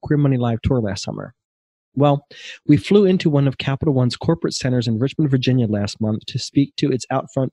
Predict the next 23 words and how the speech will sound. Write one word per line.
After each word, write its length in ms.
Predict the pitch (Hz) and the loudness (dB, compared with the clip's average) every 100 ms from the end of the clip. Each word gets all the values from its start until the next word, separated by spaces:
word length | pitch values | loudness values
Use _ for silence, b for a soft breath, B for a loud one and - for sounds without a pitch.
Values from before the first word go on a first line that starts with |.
| - | -2
Business 360 | 135 120 - | 0 -2 -2
Resource 340 | 170 190 117 - | -2 0 -2 -4
Group 240 | 101 - - B B B B - | -6 -6 -10 B B B B 0
and 140 | 139 | 2
were 100 | 135 | 2
interviewed 580 | 147 180 180 190 175 143 | 4 2 4 2 2 -4
for 140 | - 123 | -2 -2
a 60 | |
fireside 600 | - 139 151 160 - 160 | 0 0 2 0 0 0
chat 260 | - 131 113 - | 0 -2 -4 -4
by 160 | 120 | -4
Costanza 640 | 107 127 - 131 139 147 143 | -2 -6 -4 -2 0 0 -2
Castelnuovo 960 | - 127 - 117 117 123 139 151 147 | -2 -4 -2 -2 2 4 4 2 0
Tedesco, 560 | - 127 123 - - - B B B - | -2 -2 -2 -4 -8 -8 B B B -4
Capital 320 | 151 156 147 | -2 2 4
One's 240 | 139 127 - | 4 2 -2
Managing 440 | 127 143 160 147 | 0 2 2 2
Vice 180 | 131 123 | 0 0
President 500 | - 143 139 123 107 | -2 -2 0 -2 -2
of 80 | 107 | 0
Marketing 440 | 156 190 117 110 | 0 0 -2 -4
for 140 | - | -2
Retail. 360 | 143 151 87 90 | -2 -2 -6 -10